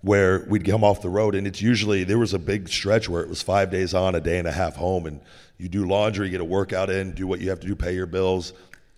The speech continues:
wake up after three hours sleep, back on the road, and repeat. And my first year in W W E is a blur with all that. But people would ask me in the airport, come back,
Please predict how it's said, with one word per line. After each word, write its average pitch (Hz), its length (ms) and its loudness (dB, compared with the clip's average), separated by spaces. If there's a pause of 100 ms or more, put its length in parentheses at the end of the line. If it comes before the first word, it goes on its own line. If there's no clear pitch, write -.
wake 92 300 -2
up 95 240 0
after 92 260 -6
three 95 180 -2
hours 90 220 0
sleep, 95 220 -4
back 90 240 -4
on 90 120 -4
the 82 80 -4
road, 82 360 -2 (240)
and 80 180 -10
repeat. 92 400 -4 (760)
And 101 100 -2
my 98 140 4
first 123 360 0
year 101 460 2 (240)
in 90 160 -8
W 90 220 -2
W 92 160 0
E 90 80 -2
is 78 100 -6
a 76 60 -10
blur 82 400 -2 (400)
with 87 160 -4
all 85 160 2
that. - 560 -4 (1120)
But - 160 0
people 123 260 0
would 110 140 4
ask 117 280 4
me 104 140 -4
in 98 80 -4
the 95 80 -2
airport, 104 380 -4
come 98 160 -6
back, 95 340 -2